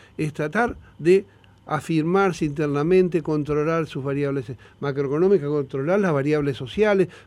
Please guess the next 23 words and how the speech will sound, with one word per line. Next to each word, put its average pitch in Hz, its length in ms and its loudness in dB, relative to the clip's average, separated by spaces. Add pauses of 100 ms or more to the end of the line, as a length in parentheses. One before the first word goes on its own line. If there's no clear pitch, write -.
(120)
per-, 139 160 -2 (220)
tratar 160 360 0
de 233 120 0
que 185 100 4
el 170 100 4
país 175 300 0
funcione 196 680 0 (260)
en 151 140 -2
un 185 80 2
espacio 180 580 -2
acotado 226 680 0 (320)
mientras 151 560 -2
se 151 180 -6
va 180 160 -4
definiendo 180 720 -4
qué 160 120 -8
sucede, 123 440 -12
porque 135 360 -6
lo 135 140 -2
que 135 120 -6
va 190 220 -4 (300)
a 127 120 -10
suceder 131 540 -8